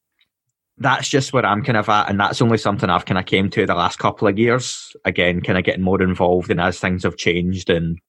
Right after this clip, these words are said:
yeah, it, and it all comes down to the fact that no one seems to know for a sure a hundred percent.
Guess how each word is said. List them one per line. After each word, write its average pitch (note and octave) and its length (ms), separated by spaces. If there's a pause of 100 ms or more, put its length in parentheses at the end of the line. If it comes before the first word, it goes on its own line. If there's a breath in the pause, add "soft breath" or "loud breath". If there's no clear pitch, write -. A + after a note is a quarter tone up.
(200)
yeah, A2 380 (100)
it, B2 180
and C3 160
it B2 220
all B2+ 160
comes C3 260
down G2+ 220
to A2 80
the G2 80
fact - 320
that G#2 180
no G#2 180
one G#2+ 220
seems F#2 280
to - 60
know F#2 180
for F#2+ 200
a - 40
sure G2 260
a F#2 60
hundred G2 280
percent. G2+ 460